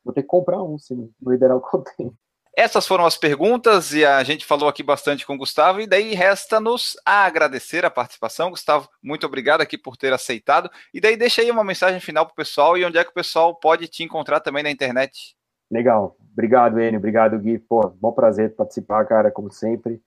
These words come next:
Speaker 1: Quando precisarem, tô aqui, cara. Pra mim é muito legal.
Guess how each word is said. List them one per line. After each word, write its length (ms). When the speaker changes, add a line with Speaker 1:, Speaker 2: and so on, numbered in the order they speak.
Speaker 1:
Quando 340
precisarem, 440
tô 180
aqui, 260
cara. 180
Pra 140
mim 140
é 180
muito 240
legal. 420